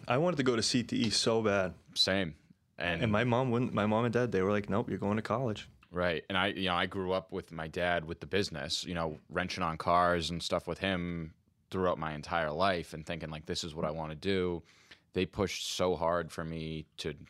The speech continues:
Speaker 2: not do that, to go to college. Here I am. Do it, you know, back. I did go to college, but I came back. Um, but you've got all these kids that were pushed into that route, and now y-,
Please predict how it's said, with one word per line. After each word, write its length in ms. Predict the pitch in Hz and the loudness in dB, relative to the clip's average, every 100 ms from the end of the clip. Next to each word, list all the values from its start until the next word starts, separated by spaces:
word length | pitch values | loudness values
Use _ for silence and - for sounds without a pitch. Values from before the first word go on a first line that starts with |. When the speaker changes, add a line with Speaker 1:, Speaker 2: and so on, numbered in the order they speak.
| - | -14
Speaker 2:
not 320 | 73 87 95 | -2 0 0
do 140 | 95 90 | -2 -2
that, 180 | 87 - | -2 -4
to 80 | |
go 120 | - 78 | -6 -6
to 60 | |
college. 680 | - 90 87 82 80 - - - _ _ _ _ _ _ _ _ _ - | 0 0 2 0 -2 -6 -12 -16 _ _ _ _ _ _ _ _ _ -8
Here 240 | 90 92 | 0 2
I 80 | 73 | 2
am. 380 | 85 92 80 87 - | 2 0 -2 -6 -4
Do 200 | 113 113 | 2 4
it, 80 | 117 | 4
you 80 | 117 | 4
know, 160 | 95 | 4
back. 460 | 98 98 107 95 - _ | 2 2 2 0 -6 _
I 140 | - 92 | -2 0
did 220 | 120 120 | 2 2
go 100 | 104 | 2
to 80 | 92 | 2
college, 380 | 98 92 95 90 | 0 0 0 0
but 80 | |
I 80 | 90 | -2
came 240 | - 98 87 | -2 -2 2
back. 500 | 95 87 85 - - | 2 2 -4 -8 -10
Um, 500 | 85 82 76 73 73 - - - - | -4 -2 -2 -6 -12 -18 -20 -14 -2
but 120 | 98 | 0
you've 140 | 95 | 0
got 140 | 92 107 | 4 4
all 100 | 107 | 4
these 180 | 92 - | 2 -4
kids 300 | - 110 90 | -2 -2 -2
that 100 | 71 | -4
were 80 | |
pushed 380 | 80 - 113 - | -4 0 0 0
into 160 | 92 85 | -4 -2
that 180 | 80 78 | -2 2
route, 380 | 101 104 92 - | 4 4 2 0
and 160 | 82 | -8
now 520 | 82 87 85 82 82 80 - - _ _ - | -4 -2 -2 -2 -4 -8 -18 -20 _ _ -14
y-, 180 | 85 | -12